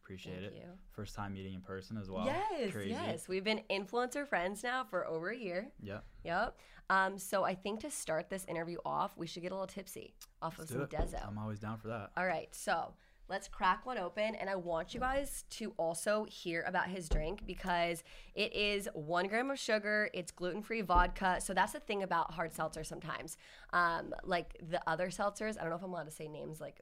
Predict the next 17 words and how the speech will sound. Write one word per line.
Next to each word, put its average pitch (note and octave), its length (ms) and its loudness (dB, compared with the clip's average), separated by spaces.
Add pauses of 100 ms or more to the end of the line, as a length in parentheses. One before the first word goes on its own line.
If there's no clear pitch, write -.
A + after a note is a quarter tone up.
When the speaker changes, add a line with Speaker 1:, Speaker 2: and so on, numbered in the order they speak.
Speaker 2:
put - 140 -10
down, C#3+ 160 -6
like, C#3+ 100 -4
Speaker 1:
Yeah. C#3+ 80 -4
Speaker 2:
White - 140 -4
Claw F3 180 -2
and G3 100 -6
Speaker 1:
Yeah. D3+ 60 -6
Speaker 2:
stuff. G3 220 2 (320)
Okay, F#3+ 180 4
but, E3+ 120 2
like, E3 260 2
White D#3+ 340 0
Claw A#3+ 380 4 (360)
is F3+ 540 0 (120)
malt D#3+ 460 4
liquor, D#3 480 -4